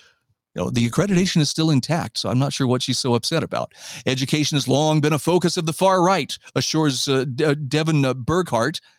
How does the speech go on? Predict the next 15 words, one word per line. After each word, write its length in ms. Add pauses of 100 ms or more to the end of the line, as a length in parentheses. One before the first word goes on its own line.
(240)
a 80
professional 580
alarmist 560
and 120
president 440
for 160
the 180 (200)
Institute 460
for 100
Research 400
and 80
Education 500
on 100
Human 280
Rights, 300